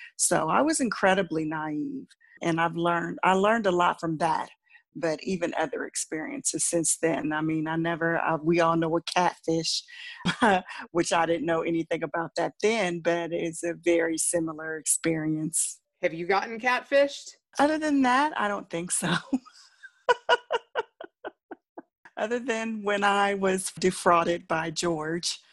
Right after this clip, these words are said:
Speaker 1: who could have e-, easily be Georgina for all I know. I, I don't, really don't know, um, even if I was speaking with a man.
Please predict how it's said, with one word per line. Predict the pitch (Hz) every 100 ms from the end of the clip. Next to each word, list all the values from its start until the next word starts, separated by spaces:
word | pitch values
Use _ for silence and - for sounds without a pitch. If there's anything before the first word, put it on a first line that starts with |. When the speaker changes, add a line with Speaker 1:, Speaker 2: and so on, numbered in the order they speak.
| -
Speaker 1:
who | - 180
could | - 196
have | 175 175 -
e-, | 185 170 160
easily | 156 208 185 180 180
be | 180 180
Georgina | 190 190 165 202 180 151 151
for | 165 151
all | 156 151
I | 156
know. | 156 147 147 160
I, | 147 - 151
I |
don't, | 151 147 -
really | 160 165
don't | 165 170 -
know, | 185 160 151 - - 156
um, | -
even | 170 170
if | 170 165
I | 165
was | 165 165
speaking | - 196 170 180 170
with | 156
a | 165
man. | 160 165 185 170 170 -